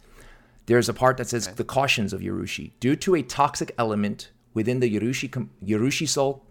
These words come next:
Speaker 1: urushiol component, if urushi
Speaker 2: Okay.
Speaker 1: comes into direct contact with the skin, it can create an irritation much like poison ivy. However, there are
Speaker 2: Ooh.
Speaker 1: some people who have no reaction to contact with urushi."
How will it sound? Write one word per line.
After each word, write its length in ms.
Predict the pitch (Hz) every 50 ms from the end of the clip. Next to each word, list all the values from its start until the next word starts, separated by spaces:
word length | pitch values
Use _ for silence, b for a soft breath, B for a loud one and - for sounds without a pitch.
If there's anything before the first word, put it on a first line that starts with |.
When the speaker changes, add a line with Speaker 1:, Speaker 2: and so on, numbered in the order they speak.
| - -
Speaker 1:
urushiol 960 | 104 95 95 120 135 131 - - 156 147 143 139 135 135 135 135 135 135 135
component, 580 | - 110 104 - - 120 113 90 78 71 - B B B B B B B B B B
if 180 | - 117 120 120
urushi 400 | 110 113 117 131 170 196 - -
Speaker 2:
Okay. 60 | 95
Speaker 1:
comes 240 | 101 165 151 151 135
into 200 | 139 127 131 123
direct 320 | 95 107 101 110 127 123 -
contact 560 | 110 117 120 123 120 - - 110 101 95 -
with 160 | 107 120 -
the 60 | -
skin, 360 | 113 - - - 123 110 107
it 120 | 101 101 101
can 120 | - 117
create 380 | 107 - - 117 110 110 117 -
an 100 | 104 101
irritation 580 | 87 107 110 110 104 117 113 110 107 - 107
much 280 | 98 98 95 - - -
like 220 | 92 80 78 -
poison 340 | - - 98 98 90 90 87
ivy. 380 | 82 95 95 90 - 71 - - _
However, 500 | - - 107 110 117 127 113 107 104 113 B B B B -
there 180 | 104 107 101
are 120 | 67 92 104
Speaker 2:
Ooh. 40 | 104
Speaker 1:
some 220 | - 117 113 107
people 380 | 104 - 135 131 - 110 107 98
who 120 | 104 98
have 140 | 92 101 92
no 140 | 101 101 98
reaction 580 | 98 98 95 87 90 92 - - 98 98 92
to 340 | - - - 98 92 90 90
contact 500 | - - 98 92 - - - 82 - -
with 140 | 82 - -
urushi." 460 | - 76 90 92 98 - - - -